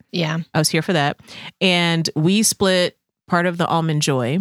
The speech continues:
Speaker 1: He's probably out there eating the rest of it right now.
Speaker 2: Yeah, that's a wrap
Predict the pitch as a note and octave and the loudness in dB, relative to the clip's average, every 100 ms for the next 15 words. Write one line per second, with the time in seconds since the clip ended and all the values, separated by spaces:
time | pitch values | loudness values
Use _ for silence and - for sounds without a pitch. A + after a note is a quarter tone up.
0 | - _ _ _ _ _ - D4 - A3 | -6 _ _ _ _ _ -6 -4 0 2
1 | E3+ D3+ D3+ E3 D#3+ D#3+ D3 D#3+ - D3+ | 4 2 0 -4 -4 -4 -2 -4 -4 -6
2 | E3+ D3+ D#3 C3+ B2 A#2 A#2 A#2+ B2 - | -4 -4 -2 0 0 0 0 0 0 0
3 | B2 A#2 A#2 A#2 | 0 0 0 -2